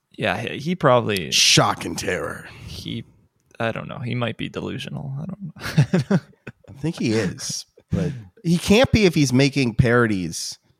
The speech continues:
Speaker 2: Well, he's continuing to make them self-aware.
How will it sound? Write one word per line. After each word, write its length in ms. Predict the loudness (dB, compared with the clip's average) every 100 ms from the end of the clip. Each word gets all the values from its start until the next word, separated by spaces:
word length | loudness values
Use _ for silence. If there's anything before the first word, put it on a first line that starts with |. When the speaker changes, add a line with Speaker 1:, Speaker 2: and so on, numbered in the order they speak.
| _ _ _ 2
Speaker 2:
Well, 180 | 2
he's 180 | 4 0
continuing 580 | 2 2 2 2 4 2
to 80 | 2
make 360 | 0 0 -2 -6
them 420 | -4 -4 -8 -14 _ _ _ -20 -20 -12
self-aware. 720 | -4 -4 -4 -8 -8 -8 -8